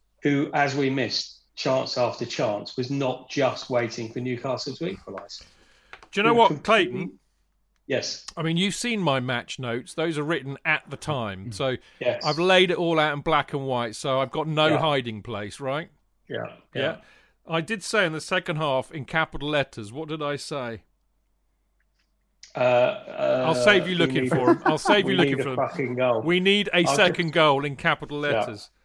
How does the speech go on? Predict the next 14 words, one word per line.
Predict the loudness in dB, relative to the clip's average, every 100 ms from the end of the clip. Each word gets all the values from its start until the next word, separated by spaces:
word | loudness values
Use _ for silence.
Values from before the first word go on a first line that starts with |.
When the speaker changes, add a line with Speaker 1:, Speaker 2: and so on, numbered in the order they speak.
| _
Speaker 2:
Thankfully, | 2 2 0 0 2 0
Speaker 1:
Yeah, | -4
yeah. | -10 -4
Speaker 2:
the | 2
next | 2 2
thing | -2 0
that | 0
happened | 0 0 -2 -2
was | -2
that | -4
we | -4
scored | -4 0 4 4 2
one. | -6 -6 -10 _ _ -20 -20 _ _ _
Speaker 1:
Yeah. | -4 -4